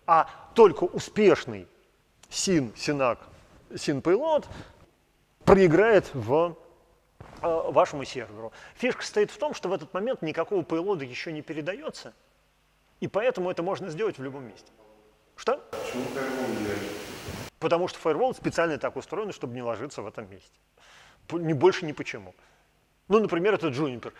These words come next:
Speaker 1: большой, толстый, за, там, девяносто тысяч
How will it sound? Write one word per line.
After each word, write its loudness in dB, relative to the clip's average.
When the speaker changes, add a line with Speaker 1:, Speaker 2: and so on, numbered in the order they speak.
Speaker 1:
большой, -2
толстый, -6
за, -8
там, -12
девяносто -2
тысяч -12